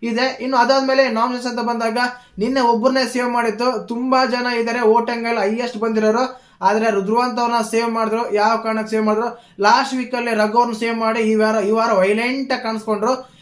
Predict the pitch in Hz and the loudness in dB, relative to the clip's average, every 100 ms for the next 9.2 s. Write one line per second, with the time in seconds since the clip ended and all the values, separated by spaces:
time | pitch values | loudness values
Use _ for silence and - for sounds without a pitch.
0 | - 240 208 240 269 269 254 247 254 220 | -8 -4 -2 2 2 2 -2 0 0 0
1 | 214 - 269 262 247 247 226 240 220 214 | -2 -2 -2 0 0 0 -2 -2 0 2
2 | 254 254 233 240 233 226 226 214 220 254 | 2 2 2 0 0 -2 -4 -2 -2 -2
3 | 254 - - 247 269 262 220 269 269 220 | -4 -14 -10 0 4 6 6 4 2 -2
4 | 220 254 254 240 226 214 240 220 214 214 | -2 -4 -4 -4 -2 0 0 0 0 0
5 | - 254 233 202 170 - _ 185 208 285 | 2 2 4 2 2 -4 _ 2 2 4
6 | 285 285 262 233 220 220 269 226 220 269 | 4 4 4 4 2 0 -2 2 4 4
7 | 262 262 247 247 226 226 233 226 190 220 | 2 0 2 2 0 -4 -2 0 4 4
8 | 254 269 262 226 240 233 240 240 233 226 | 4 0 -2 -2 -2 -2 -2 -2 -2 -2
9 | 233 | 0